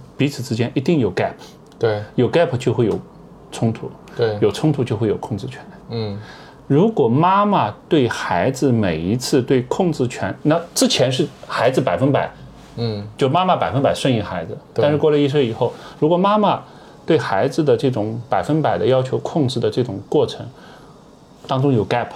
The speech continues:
Speaker 1: 对不对？
Speaker 2: 嗯，嗯。
Speaker 1: 对这个 gap 带来的失落、沮丧、愤怒，
Speaker 2: 嗯。
Speaker 1: 是用一种爱去回报他。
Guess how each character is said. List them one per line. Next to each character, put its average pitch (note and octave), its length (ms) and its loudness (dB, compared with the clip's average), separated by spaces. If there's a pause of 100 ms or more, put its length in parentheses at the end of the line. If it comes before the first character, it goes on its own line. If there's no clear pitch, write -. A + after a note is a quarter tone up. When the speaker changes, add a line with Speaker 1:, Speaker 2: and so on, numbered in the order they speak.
(120)
Speaker 1:
对 C3+ 80 0
不 A#2+ 60 4
对？ C3 120 4
Speaker 2:
嗯， G#2+ 180 -4 (180)
嗯。 G#2 300 -10
Speaker 1:
对 F3 100 4
这 F3+ 100 2
个 F3 160 4
gap E3 460 0
带 C#3 160 2
来 A2+ 140 0
的 C3 120 0
失 - 300 0
落、 C#3+ 340 2 (300)
沮 E2 260 -2
丧、 G#2+ 360 -2
愤 C3+ 280 -2
怒， G#2 140 -4 (200)
Speaker 2:
嗯。 A2 220 -8
Speaker 1:
是 B2 260 2
用 B2+ 200 4
一 A2+ 80 2
种 F#2+ 300 -6
爱 D3 340 -2 (300)
去 - 160 -6
回 - 260 -2 (100)
报 A#2 200 -2
他。 - 180 -10